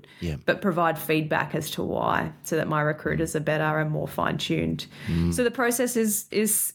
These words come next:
Speaker 2: is simple. It's just a matter of going, "Yeah, I'm ready." And obviously there's some cost savings to having Philippine staff as well, which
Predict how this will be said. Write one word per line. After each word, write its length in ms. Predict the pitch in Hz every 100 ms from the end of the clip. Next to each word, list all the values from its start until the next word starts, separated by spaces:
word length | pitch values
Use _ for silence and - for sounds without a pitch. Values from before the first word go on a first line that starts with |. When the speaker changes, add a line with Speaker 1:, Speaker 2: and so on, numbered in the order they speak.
| -
Speaker 2:
is 200 | 214 208
simple. 460 | - 240 240 320 370
It's 160 | 208
just 160 | 220 202
a 60 |
matter 240 | 208 196 190
of 60 | 190
going, 240 | 185 185
"Yeah, 140 | 190
I'm 120 | 185 175
ready." 260 | 180 302
And 120 | 311
obviously 300 | 233 226 226 202
there's 140 | 190
some 100 | 175
cost 260 | - 180 -
savings 500 | 151 147 208 285 -
to 100 | 185
having 240 | 180 165
Philippine 420 | 170 165 160 160
staff 320 | 156 165 156 156
as 140 | 156
well, 200 | 160 208
which 340 | 220 - -